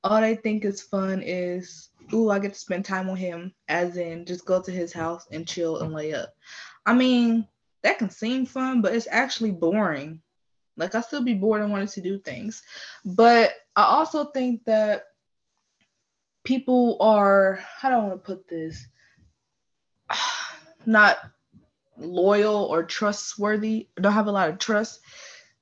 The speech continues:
uh, with their partner, and very insecure. Um, they wanna see their phone all the time or don't trust them or whatever. And also the communication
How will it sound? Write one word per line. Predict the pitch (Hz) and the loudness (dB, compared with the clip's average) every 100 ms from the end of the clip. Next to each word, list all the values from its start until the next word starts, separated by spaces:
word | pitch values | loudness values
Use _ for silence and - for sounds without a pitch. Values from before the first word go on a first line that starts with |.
| - | 6
uh, | 220 220 226 | 6 8 4
with | 240 240 | 2 2
their | 226 | 0
partner, | 226 254 - 240 240 240 254 - - | 0 -4 -2 -2 -2 -2 -4 -10 -6
and | 180 180 175 | -4 -4 0
very | 185 190 170 | 0 0 -2
insecure. | 185 190 180 180 - 202 202 196 190 185 185 190 190 _ _ _ - | -6 -10 -12 -14 -14 -8 -6 -4 -6 -8 -8 -12 -14 _ _ _ -12
Um, | 175 170 165 160 143 139 - 233 _ _ _ _ _ _ _ _ _ - | -8 -6 -6 -6 -10 -12 -16 -20 _ _ _ _ _ _ _ _ _ -8
they | 180 | -2
wanna | 202 202 | -2 -2
see | 214 | -2
their | 180 165 | -2 -2
phone | - 185 196 190 | -4 0 0 0
all | 185 | -2
the | 185 | -4
time | 175 190 190 180 180 175 175 170 175 185 170 | -6 -6 -4 -4 -6 -8 -10 -10 -8 -6 -8
or | 147 139 139 _ _ - | -8 -10 -14 _ _ -6
don't | 180 185 - | -4 -4 -4
trust | 208 202 - | -4 -4 -2
them | 214 | -2
or | 208 | 0
whatever. | 208 208 202 202 196 196 - _ _ _ _ _ | 0 -2 -2 -2 -2 -4 -10 _ _ _ _ _
And | 196 214 202 | 2 2 2
also | 185 220 - 233 220 | 0 0 -2 -2 -2
the | 202 202 | 0 -2
communication | 196 196 202 202 185 180 190 - - - 233 | 0 2 2 0 -4 -6 -4 -4 -6 -8 -16